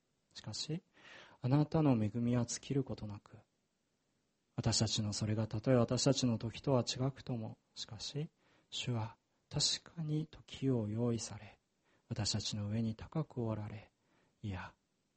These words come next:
すぐそばにおられ、また私たちのうちにいてくださる。そのことをありがとうございます。「私は主である」と、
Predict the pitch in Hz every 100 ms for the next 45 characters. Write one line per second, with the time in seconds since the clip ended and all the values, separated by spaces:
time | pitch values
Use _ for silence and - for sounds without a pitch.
0 | _ _ _ _ _ _ - 117 104 98
1 | - 104 107 101 98 98 113 123 - _
2 | _ - - 110 110 - 107 - 110 104
3 | - 117 107 110 - 107 113 127 120 -
4 | _ _ _ _ _ _ _ _ _ _
5 | _ _ _ _ - 107 95 98 - 123
6 | 127 117 113 113 107 107 113 113 113 110
7 | - - _ _ - - - - - -
8 | - - - - - _ _ _ _ _
9 | _ _ _ _ _ _ _ _ _ _
10 | _ _ _ _ _ _ _ _ _ _
11 | _ _ _ _ _ - 113 101 - -
12 | 120 120 - 156 156 131 110 -